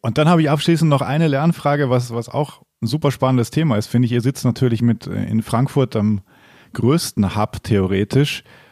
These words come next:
Ähm, aber so ganz trivial gefragt, wenn ein Spieler noch in den Staaten ist aktuell, ich meine, er hat diese, er müsste ja diese Sondergenehmigung kriegen, weil er ja arbeiten muss in Deutschland.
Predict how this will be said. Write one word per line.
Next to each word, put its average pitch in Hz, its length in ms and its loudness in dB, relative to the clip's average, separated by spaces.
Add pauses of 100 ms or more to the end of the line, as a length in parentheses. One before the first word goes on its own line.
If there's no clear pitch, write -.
(340)
Ähm, 107 380 2 (100)
aber 113 260 0
so 117 120 2
ganz 139 260 0
trivial 123 500 0
gefragt, 123 520 -2
wenn 147 220 2
ein - 20 0
Spieler 147 400 -2
noch 127 220 -2
in 123 80 2
den 107 140 2
Staaten 127 480 -4
ist 139 180 -6
aktuell, 92 560 -6
ich - 100 -8
meine, 110 200 0
er 101 40 -4
hat 131 320 -4
diese, 107 500 0 (380)
er 101 80 -2
müsste 123 280 2
ja 110 40 0
diese 107 180 0
Sondergenehmigung 127 600 2
kriegen, 143 380 0
weil 104 180 2
er 110 80 2
ja 98 240 -2
arbeiten 139 480 -2
muss 170 380 0 (120)
in 110 140 0
Deutschland. 147 640 -2